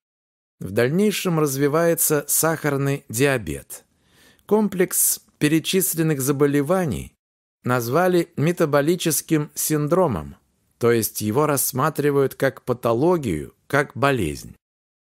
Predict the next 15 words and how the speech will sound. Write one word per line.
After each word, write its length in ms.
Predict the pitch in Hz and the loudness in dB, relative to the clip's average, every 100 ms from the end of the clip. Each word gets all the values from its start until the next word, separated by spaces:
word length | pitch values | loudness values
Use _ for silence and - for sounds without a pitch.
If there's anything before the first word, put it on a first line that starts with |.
| _ | _
Но 140 | 95 139 | -2 0
мы 160 | 220 | 0
попробуем 640 | 226 202 190 208 180 180 160 | 0 0 2 2 4 2 2
все 240 | - 190 180 | 2 2 2
же 120 | 156 | 0
начать 800 | 151 143 - 185 175 - - - _ | 0 -2 0 0 0 -2 -4 -6 _
не 100 | 143 | -2
со 200 | 139 151 | 0 2
связи 720 | 127 127 160 190 156 165 160 _ | 0 0 2 2 2 0 -2 _
ожирения 880 | - 123 135 135 170 170 160 151 151 - _ - | -4 0 2 2 2 2 2 0 -2 -10 _ -8
с 120 | 107 | -4
диабетом 800 | 113 147 143 139 185 180 156 147 | 2 2 4 2 2 2 0 -2
и 80 | - | -2
сердечными 1000 | 135 151 131 127 170 - 147 147 147 143 | 0 2 2 2 0 0 -2 0 0 -2
заболеваниями, 1200 | 123 131 131 139 143 147 180 120 73 67 64 64 | -2 0 2 2 2 2 0 -2 -4 -8 -12 -20